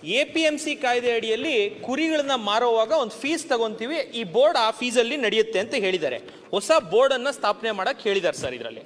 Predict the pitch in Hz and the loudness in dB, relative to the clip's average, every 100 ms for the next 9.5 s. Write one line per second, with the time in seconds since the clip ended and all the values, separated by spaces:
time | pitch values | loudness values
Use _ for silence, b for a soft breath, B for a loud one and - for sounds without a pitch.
0 | B B B - 214 160 165 277 339 339 | B B B -2 -2 0 2 4 4 2
1 | 294 330 339 - 208 214 269 277 233 214 | 2 0 0 -2 -2 0 2 2 0 -2
2 | 214 196 156 113 - - - 147 233 254 | -2 -6 -6 -8 -12 -20 -8 -2 0 2
3 | 285 294 269 214 240 254 220 180 214 214 | 2 2 0 0 0 0 0 -2 -4 -2
4 | 202 220 175 180 226 233 220 196 180 185 | -2 0 0 -2 -2 -2 -2 -4 -4 -6
5 | 165 147 147 247 - B B - 160 240 | -8 -10 -4 -4 -4 B B -6 2 4
6 | 311 302 285 277 247 180 202 240 233 220 | 4 4 2 2 2 2 2 2 2 0
7 | 214 196 202 220 214 190 170 165 285 330 | 0 0 -2 -2 0 2 0 -2 -4 -6
8 | - - - 190 156 190 277 330 302 240 | -14 -10 0 0 2 6 6 6 2 0
9 | 233 269 277 269 | 0 2 2 4